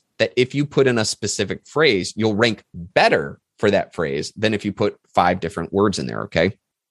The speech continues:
So say, for example, Dragon Army. You wanna rank better for Dragon Army, then just put Dragon Army in there. And we saw that books naturally had a better ranking for that keyword. Uh,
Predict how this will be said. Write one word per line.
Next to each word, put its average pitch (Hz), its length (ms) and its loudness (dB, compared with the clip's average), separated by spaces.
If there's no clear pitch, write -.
So 110 160 2
say, 117 160 4
for 123 120 2
example, 101 320 2
Dragon 98 340 2
Army. 73 320 -10
You 101 100 -6
wanna 98 200 -2
rank 95 280 -4
better 104 240 2
for 131 160 -4
Dragon 131 300 2
Army, 135 300 -4
then 117 120 -2
just 135 220 -2
put 135 240 0
Dragon 101 440 0
Army 92 260 -4
in 127 120 2
there. 104 200 0
And 95 100 -2
we 110 80 0
saw 110 300 2
that 120 220 0
books - 320 -4
naturally 98 400 -2
had 87 160 -2
a 90 40 -4
better 82 280 -4
ranking 120 560 -2
for 82 100 -2
that 71 160 -4
keyword. - 360 -12
Uh, 98 300 4